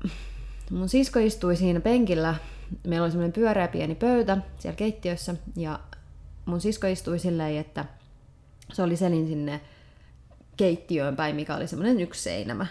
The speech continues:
Niinku yhdellä seinällä oli meidän keittiö, pieni keittiö. Niin siinä oli semmonen pieni väli vaan siinä sen tuolin selkänojan ja sen keittiön tason välissä. Ja sit faija sanoi, että,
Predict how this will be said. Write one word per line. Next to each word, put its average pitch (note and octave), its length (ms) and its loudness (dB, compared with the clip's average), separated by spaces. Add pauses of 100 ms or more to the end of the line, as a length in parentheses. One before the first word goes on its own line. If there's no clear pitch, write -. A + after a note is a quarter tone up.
(400)
Niinku - 360 -10
yhdellä G#3 340 2
seinällä D#3 500 0
oli D3 120 -2
meidän C#3+ 260 -4
keittiö, E3+ 400 -6 (160)
pieni - 220 -6
keittiö. - 420 -8 (600)
Niin E3+ 400 -2
siinä F3+ 260 0
oli F3+ 100 2
semmonen F3+ 280 2
pieni A3 540 2 (120)
väli F#3 440 2 (260)
vaan G#2+ 340 -4 (460)
siinä D#3 340 0
sen D3+ 380 -6 (100)
tuolin F#3 300 2
selkänojan C#3+ 600 -2
ja D#3+ 60 -4
sen D3+ 160 -4
keittiön D3+ 500 -6
tason C3+ 380 -8
välissä. - 440 -8 (580)
Ja F3+ 80 0
sit F#3 140 0
faija F3+ 300 0
sanoi, D#3+ 420 -2
että, - 420 -8